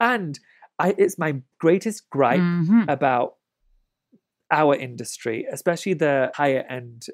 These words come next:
Speaker 1: industry. Uh, a coat, a nice coat, costs thousands.
Speaker 2: Yeah, like a designer coat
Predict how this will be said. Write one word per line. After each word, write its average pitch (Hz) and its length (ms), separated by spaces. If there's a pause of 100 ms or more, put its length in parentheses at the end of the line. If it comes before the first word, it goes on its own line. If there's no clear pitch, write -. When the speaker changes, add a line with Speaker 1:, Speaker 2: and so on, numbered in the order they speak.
(100)
Speaker 1:
industry. 123 580 (760)
Uh, 180 140 (100)
a 208 80
coat, 254 380
a 180 80
nice 151 420
coat, 127 380 (480)
costs - 440 (180)
thousands. 127 800 (260)
Speaker 2:
Yeah, 254 220 (320)
like 220 120
a 254 60
designer 233 500
coat 214 340